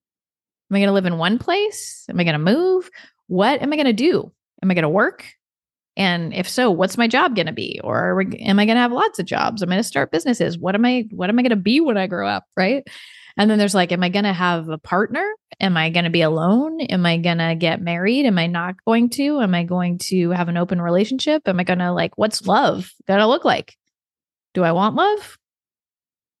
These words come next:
Do I wanna just love myself?" Like, <laughs> partnership, right? And then there's, like, "Am I gonna have children? Am I not gonna have children?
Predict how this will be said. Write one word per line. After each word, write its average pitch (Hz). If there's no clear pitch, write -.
Do 185
I 202
wanna 247
just 262
love 220
myself?" 269
Like, -
<laughs> -
partnership, 254
right? 233
And 233
then 240
there's, 247
like, 262
"Am 202
I 208
gonna 254
have 233
children? 294
Am 226
I 170
not 175
gonna 339
have 339
children? 370